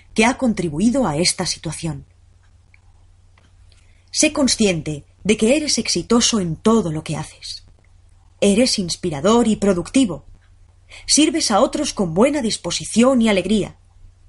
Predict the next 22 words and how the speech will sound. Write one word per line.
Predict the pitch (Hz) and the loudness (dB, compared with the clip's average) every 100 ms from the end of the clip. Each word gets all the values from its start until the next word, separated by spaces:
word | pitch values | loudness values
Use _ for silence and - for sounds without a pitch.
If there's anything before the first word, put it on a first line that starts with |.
| - _ - _ - - | -20 _ -20 _ -12 0
La | 226 | 2
armonía | 214 214 240 339 339 | 2 2 2 2 0
divina | 226 208 185 170 | 0 2 2 0
reina | 190 277 269 | 2 0 0
suprema | 240 185 190 254 254 208 | -4 -4 0 2 2 0
dentro | 180 277 254 269 | 0 0 0 0
y | 202 | 0
alrededor | 151 143 147 147 185 202 | 0 -4 -8 0 2 2
de | 165 | 0
mí | 185 240 - - _ | 2 2 2 -12 _
y | 220 220 | 2 2
alrededor | 208 202 190 220 320 262 | 0 -2 0 2 2 2
y | |
dentro | 220 262 254 226 | 2 2 0 -2
de | 170 - | -4 -2
cada | 233 233 - | 0 0 -4
persona | - - 226 226 | -6 0 2 2
en | 208 | 0
tu | 180 160 | -4 -6
lugar | 139 185 202 180 | -2 0 0 -2
de | 165 | -6
trabajo. | - 170 - - | -8 -8 -10 -14